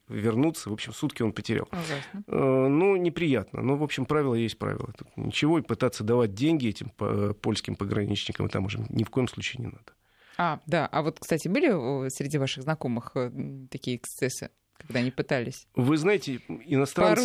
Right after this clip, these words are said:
Speaker 2: по-русски с ними
Speaker 1: м,
Speaker 2: поговорить?
Speaker 1: они не понимают или делают вид, что не понимают. Вообще это очень опасно. Не стоит этого делать ни в коем
Speaker 2: Нет,
Speaker 1: случае.
Speaker 2: просто я, я знаю случаи, когда не просто не понимают, а как раз очень хорошо понимают, и вам тогда не сдобровать.
Speaker 1: Я о чём и говорю,
Speaker 2: Да.
Speaker 1: Катя. Этого не стоит ни в коем случае делать.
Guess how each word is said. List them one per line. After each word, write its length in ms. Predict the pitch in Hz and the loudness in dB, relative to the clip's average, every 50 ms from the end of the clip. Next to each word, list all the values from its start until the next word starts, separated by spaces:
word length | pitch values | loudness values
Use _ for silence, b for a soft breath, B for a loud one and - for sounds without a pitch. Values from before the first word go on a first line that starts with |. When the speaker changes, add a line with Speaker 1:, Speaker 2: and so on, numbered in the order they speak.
| 220 | 2
Speaker 2:
по-русски 260 | - - - - 147 | 0 -2 -4 0 0
с 100 | 147 - - | 0 0 2
ними 220 | 135 135 131 131 127 | 2 2 2 2 0
Speaker 1:
м, 260 | 120 - - - - | -2 -2 -2 0 2
Speaker 2:
поговорить? 440 | 139 - 139 135 135 131 - 117 113 | 2 4 4 4 4 4 4 2 2
Speaker 1:
они 440 | - 143 151 165 165 156 156 151 | 2 4 4 4 6 4 4 4
не 140 | 147 147 143 | 2 2 0
понимают 540 | - 151 147 151 147 135 113 98 92 - - | 0 0 2 2 4 4 4 2 0 -2 -2
или 140 | 117 113 117 | -2 0 0
делают 340 | 110 117 113 104 104 92 - | 2 2 2 2 2 0 0
вид, 120 | 104 101 | -2 -2
что 160 | - - 110 | -2 0 2
не 100 | 104 113 | 2 2
понимают. 500 | 104 - 113 120 135 151 185 190 175 143 | 2 4 4 4 4 4 4 4 2 0
Вообще 220 | 123 110 - - 127 | -2 -4 -2 -2 -2
это 140 | 110 120 | -2 -2
очень 180 | 113 - - 117 | -2 0 0 0
опасно. 320 | 110 - 101 98 - - | 0 0 -2 -4 -2 0
Не 140 | 101 123 143 | 2 2 2
стоит 420 | 135 - - - 135 104 92 92 - | 2 2 0 2 2 2 2 0 -2
этого 220 | 101 - 104 104 | -4 -2 -2 0
делать 240 | 98 110 104 104 - | 2 2 0 2 0
ни 60 | 120 | -2
в 60 | - | -2
коем 180 | - 151 147 139 | 0 0 0 2
Speaker 2:
Нет, 40 | - | 2
Speaker 1:
случае. 180 | - - 240 - | 2 2 2 2
Speaker 2:
просто 160 | 180 - - | 2 2 2
я, 140 | 175 185 175 | 2 2 2
я 180 | 165 170 180 180 | 2 2 2 2
знаю 180 | 190 190 190 | 2 2 0
случаи, 320 | 180 - 220 214 - 214 - | 2 0 0 0 0 0 0
когда 560 | - 175 160 160 156 165 165 165 160 156 - | 0 -2 -2 2 2 4 4 6 4 4 2
не 160 | 165 160 151 | 2 0 -2
просто 300 | - - - 294 - 349 | 0 -2 -2 0 2 4
не 120 | 294 226 | 4 4
понимают, 640 | 202 - 208 190 196 214 214 202 160 131 120 117 - | 4 4 4 4 6 6 6 6 4 4 2 0 -2
а 60 | 131 | -4
как 180 | - 151 143 - | -4 -4 -2 -2
раз 180 | 175 175 - | 0 0 0
очень 220 | 208 190 - 196 175 | 0 0 0 0 0
хорошо 320 | 190 190 196 - 339 339 | 0 0 0 0 -2 -2
понимают, 540 | - 302 254 214 196 190 165 143 135 131 147 | 2 4 4 4 6 4 4 2 0 0 0
и 20 | |
вам 180 | 135 160 190 202 | 0 0 0 0
тогда 220 | 202 190 180 185 | 0 0 0 2
не 180 | 190 190 190 190 | 2 2 2 2
сдобровать. 500 | 180 - 185 165 196 220 240 214 143 127 | 2 0 0 2 2 2 2 2 2 2
Speaker 1:
Я 240 | 131 107 110 127 131 | 2 4 4 4 4
о 60 | 135 | 4
чём 240 | 135 - 160 151 156 | 2 0 0 2 2
и 20 | |
говорю, 240 | 147 156 165 170 156 | 2 2 2 2 2
Speaker 2:
Да. 100 | 151 160 | 2 0
Speaker 1:
Катя. 220 | - 95 170 - 113 | -2 -4 -4 -4 -4
Этого 220 | 117 147 139 147 | -2 0 0 2
не 140 | 147 143 139 | 2 2 2
стоит 280 | 127 - 165 151 131 | 2 0 0 0 0
ни 60 | 117 117 | 0 -2
в 40 | |
коем 160 | - 143 127 - | -2 -2 -2 -2
случае 280 | - 117 110 - 107 | -2 -4 -6 -4 -4
делать. 120 | 101 - | -6 -6